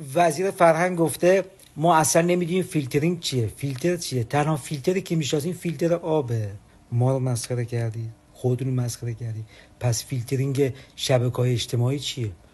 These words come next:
آها، طبق قوانین بین المللی هر شبکهٔ اجتماعی خارجی باید تو کشور ما نمایندگی داشته باشه، یعنی باید خود زاکربرگ بیا اینجا دفتر بزنه یا معاونش کافیه؟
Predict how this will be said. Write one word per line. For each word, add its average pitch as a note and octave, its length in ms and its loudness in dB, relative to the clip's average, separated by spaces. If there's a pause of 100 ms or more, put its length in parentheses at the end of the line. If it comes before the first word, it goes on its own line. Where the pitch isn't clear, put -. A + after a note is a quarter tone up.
(340)
آها، E3 520 6 (240)
طبق F3+ 320 4
قوانین D#3 520 8
بین D3 320 4
المللی D3+ 680 4 (520)
هر F#3 280 6
شبکهٔ D#3 640 2
اجتماعی D3+ 500 0
خارجی D3 400 0
باید F#3+ 180 4
تو F3 80 -4
کشور D#3 380 2
ما F3 160 4
نمایندگی D3 500 4
داشته B2 280 -2
باشه، G#2+ 240 -6 (460)
یعنی D3+ 200 4
باید E3+ 160 8
خود F3 140 4
زاکربرگ D3 600 6
بیا E3+ 120 6
اینجا E3 160 4
دفتر D#3 400 2
بزنه F3 300 -4 (240)
یا D3 180 6
معاونش C#3 480 2
کافیه؟ B2+ 460 -2